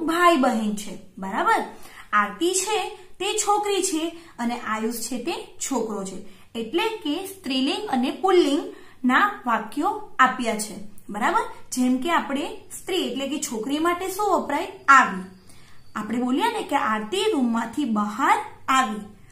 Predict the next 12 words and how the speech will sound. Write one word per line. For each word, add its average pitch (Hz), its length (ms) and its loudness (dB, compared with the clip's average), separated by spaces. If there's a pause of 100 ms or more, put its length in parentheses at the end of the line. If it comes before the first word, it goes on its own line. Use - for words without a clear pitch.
(160)
આપણે 220 260 0
એવું 269 180 0
નથી 440 240 0
બોલ્યા 320 440 2 (240)
કે 285 80 0
આરતી 247 360 4
રૂમમાંથી 240 480 0
બહાર 226 600 4 (180)
આવ્યો, 220 420 4 (160)
એવું 233 200 -2
બોલીએ 254 300 2
છીએ? 415 400 -4